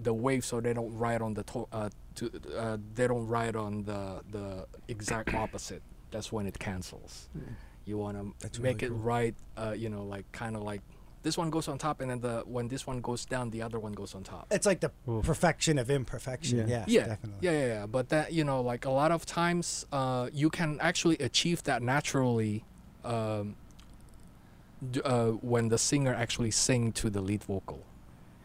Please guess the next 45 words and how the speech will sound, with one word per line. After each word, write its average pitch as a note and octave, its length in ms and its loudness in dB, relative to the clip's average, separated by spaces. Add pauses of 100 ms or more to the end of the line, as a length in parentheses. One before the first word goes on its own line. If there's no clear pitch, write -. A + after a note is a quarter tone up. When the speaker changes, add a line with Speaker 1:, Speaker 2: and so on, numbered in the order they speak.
(220)
Speaker 1:
You F3 80 10
Speaker 3:
Okay, E3 160 6
Speaker 1:
can D#3 100 8
Speaker 3:
sure, F3+ 140 10
Speaker 1:
achieve, F3+ 100 12
Speaker 3:
sure. E3 100 -2
Speaker 1:
because D3+ 380 8
when C#3+ 320 6
you, E3 260 12
Speaker 4:
Yeah. G#2+ 140 8
Speaker 1:
I D3 40 10
don't E3 120 8
know E3 60 8
if D3+ 120 2
you C3+ 60 6
notice, D3 460 8
when A#2+ 160 6
you B2 80 8
sing D#3 320 8
to C#3+ 120 6
yourself, B2 680 6 (840)
it C#3+ 140 8
feels E3+ 460 8
right D#3 320 10 (440)
when C3 200 10
you C3 120 10
can, B2 260 10
like, A2+ 320 4 (100)
uh, A#2+ 160 8
feel, C#3+ 380 8 (180)
you C3 140 8
can C3 160 6
feel C3+ 320 6
your A#2 180 4
new B2+ 220 8
voice D3 300 8
and A2+ 260 6
the A2 160 10
voice B2 400 4
that A2 140 4
you're A2 140 6
doubling, A#2 440 8
like, A2+ 180 4
kinda A2+ 200 4
get G#2 180 2